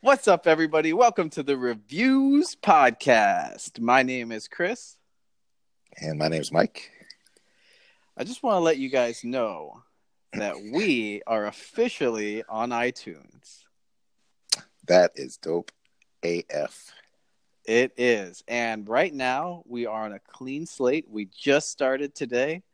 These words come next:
Speaker 1: and we're excited to see what our ratings will be. <laughs>
Speaker 2: <laughs> Yeah, it's gonna be crazy. And it, it seems like, it seems to me like the, the iTunes thing is,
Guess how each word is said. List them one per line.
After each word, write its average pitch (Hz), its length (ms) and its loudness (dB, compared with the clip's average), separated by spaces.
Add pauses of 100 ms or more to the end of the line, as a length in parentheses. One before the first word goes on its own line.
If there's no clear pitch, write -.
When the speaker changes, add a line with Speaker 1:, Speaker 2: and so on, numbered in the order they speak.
(580)
Speaker 1:
and 107 280 -4
we're 120 180 -2
excited 139 520 -2
to 110 120 -12
see 131 380 -6
what 120 220 -2
our 117 140 2
ratings 107 520 -6
will 110 200 -4
be. 101 280 -6
<laughs> - 60 -4 (440)
Speaker 2:
<laughs> - 640 -4 (520)
Yeah, 95 240 6
it's 98 180 4
gonna 123 160 4
be 101 120 2
crazy. - 500 2
And 98 80 0
it, 110 100 -4
it 107 140 0
seems 143 320 -6
like, 104 180 -6 (420)
it 113 120 -2
seems 151 260 -2
to 131 100 0
me 107 180 2
like 95 200 2 (100)
the, 67 120 -6 (200)
the 76 240 -4 (100)
iTunes 107 480 -10
thing 117 240 -8
is, 87 160 -6